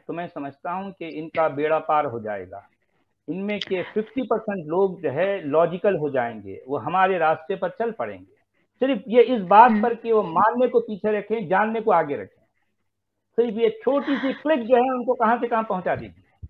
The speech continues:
Speaker 1: उनकी काया पलट
Speaker 2: हम्म।
Speaker 1: जाएगी, कहीं से कहीं पहुँच जाएंगे। क्योंकि मानना असल में एक अंधेरा है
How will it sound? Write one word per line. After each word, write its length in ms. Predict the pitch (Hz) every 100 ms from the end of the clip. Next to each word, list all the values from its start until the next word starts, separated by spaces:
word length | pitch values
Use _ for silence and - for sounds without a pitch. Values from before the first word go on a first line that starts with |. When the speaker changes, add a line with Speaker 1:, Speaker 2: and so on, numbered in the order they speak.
| - - - -
Speaker 1:
उनकी 280 | 190 196 196
काया 380 | - 185 208 233
पलट 200 | 214 202
Speaker 2:
हम्म। 120 | 208
Speaker 1:
जाएगी, 480 | 185 165 135 113 - _ _ _ -
कहीं 200 | 185 233
से 120 | 226
कहीं 240 | 220 220 262
पहुँच 260 | 185 156
जाएंगे। 380 | 127 98 95 _ _ _ _ _ _ _ _ _ -
क्योंकि 320 | 214 220 220
मानना 600 | 160 147 180 247 269 285
असल 300 | 247 226 233
में 160 | 233 226
एक 220 | 220 220
अंधेरा 520 | 175 165 214 254 208
है 320 | 160 190 254